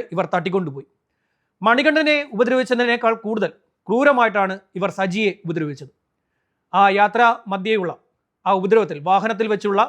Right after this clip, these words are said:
ക്രൂരമായിട്ടുള്ള കത്തി കൊണ്ടുള്ള ആക്രമണത്തിൽ സജി മരണപ്പെട്ടു. അങ്ങനെയാണ് രണ്ടായിരത്തി പന്ത്രണ്ടിൽ ഏറ്റവും അവസാനം ഈ കൊലപാതക പ-, പരമ്പര അത് അവിടെ അവസാനിച്ചത്. പോലീസ് വലിയ രീതിയിൽ നടപടി സ്വീകരിച്ചു.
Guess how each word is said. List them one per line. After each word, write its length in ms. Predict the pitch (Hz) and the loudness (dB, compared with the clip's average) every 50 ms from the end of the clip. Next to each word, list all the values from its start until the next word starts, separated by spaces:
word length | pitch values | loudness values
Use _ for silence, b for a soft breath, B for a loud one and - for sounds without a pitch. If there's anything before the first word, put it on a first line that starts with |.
| - _ _ _ _ | -2 _ _ _ _
ക്രൂരമായിട്ടുള്ള 640 | 180 185 202 226 233 226 214 208 208 185 202 202 208 254 - - _ _ _ _ _ _ _ _ _ _ _ _ _ _ - | -4 0 2 2 2 2 2 0 0 0 0 0 0 0 -2 -4 _ _ _ _ _ _ _ _ _ _ _ _ _ _ -2
കത്തി 260 | 208 208 - - 302 277 | -2 -2 0 0 0 2
കൊണ്ടുള്ള 260 | 269 247 233 220 202 202 202 - 185 | 2 2 2 2 2 2 2 0 -2
ആക്രമണത്തിൽ 440 | 190 185 214 220 208 202 160 165 135 - _ _ _ _ - | 0 0 -2 -2 -2 -2 -4 -6 -8 -12 _ _ _ _ -2
സജി 260 | 208 208 175 208 208 185 - _ _ _ _ _ 175 | -2 -2 0 -2 -6 -8 -10 _ _ _ _ _ -4
മരണപ്പെട്ടു. 440 | 180 180 180 180 165 131 135 127 - _ _ _ _ _ _ _ _ _ _ _ _ _ - | -4 -2 -2 -4 -6 -6 -10 -18 -20 _ _ _ _ _ _ _ _ _ _ _ _ _ -6
അങ്ങനെയാണ് 440 | 185 196 220 233 220 208 196 180 196 220 - _ _ _ _ _ _ - 196 | -4 -2 0 2 2 2 0 0 -4 -6 -12 _ _ _ _ _ _ -2 0
രണ്ടായിരത്തി 380 | 202 208 226 226 226 190 226 180 - | 2 4 4 2 2 0 -2 -2 -2
പന്ത്രണ്ടിൽ 400 | 208 208 214 220 233 220 170 143 - _ _ - | -2 0 0 0 0 -2 -2 -6 -10 _ _ -10
ഏറ്റവും 220 | 196 170 220 226 208 202 | -4 -2 0 0 2 0
അവസാനം 320 | 196 202 214 196 190 175 170 _ _ _ _ - 185 | 0 -2 -4 -4 -4 -6 -10 _ _ _ _ -10 -8
ഈ 20 | 170 - | -4 -2
കൊലപാതക 400 | 190 196 202 214 220 220 220 214 190 | 0 2 4 4 2 2 2 -2 -2
പ-, 180 | 180 185 214 202 - | -2 -2 -4 -4 -4
പരമ്പര 280 | 190 190 196 208 196 165 - - _ _ _ _ _ _ _ _ _ _ _ _ _ - | -4 -2 -2 -2 -4 -6 -6 -10 _ _ _ _ _ _ _ _ _ _ _ _ _ -6
അത് 200 | 196 180 180 185 185 - - - 175 | -4 -2 -2 -2 -4 -6 -6 -4 -2
അവിടെ 160 | 180 185 175 170 | 0 0 0 0
അവസാനിച്ചത്. 460 | 160 156 - 175 156 151 127 131 123 - _ _ _ _ _ _ _ _ _ - | 0 -2 -6 -8 -10 -10 -12 -16 -18 -20 _ _ _ _ _ _ _ _ _ 2
പോലീസ് 400 | 233 247 254 294 294 294 302 302 294 294 285 - - 220 | 2 4 4 2 2 2 4 4 4 4 2 0 0 2
വലിയ 240 | 233 226 254 277 294 294 277 | 2 2 2 0 0 0 0
രീതിയിൽ 260 | 262 233 233 185 147 - _ _ _ _ _ _ _ _ 170 196 | -2 -2 -4 -6 -8 -12 _ _ _ _ _ _ _ _ -2 2
നടപടി 340 | 214 220 247 247 233 214 180 - _ _ _ | 2 4 4 2 0 0 -2 -10 _ _ _
സ്വീകരിച്ചു. 400 | - 196 175 170 160 151 - | -8 -6 -4 -4 -6 -8 -10